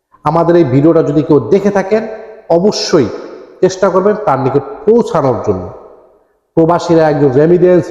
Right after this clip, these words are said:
যোদ্ধা, কোটা যদি দিতে হয়, প্রত্যেকটা প্রবাসীর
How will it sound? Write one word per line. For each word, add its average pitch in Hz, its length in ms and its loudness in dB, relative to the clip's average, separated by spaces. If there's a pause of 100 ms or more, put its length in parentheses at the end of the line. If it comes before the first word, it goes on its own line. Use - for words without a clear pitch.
(160)
যোদ্ধা, 104 400 -2 (840)
কোটা 170 200 0 (100)
যদি 175 140 2 (180)
দিতে 226 300 2
হয়, 247 240 0 (680)
প্রত্যেকটা 247 580 -2 (120)
প্রবাসীর 202 640 0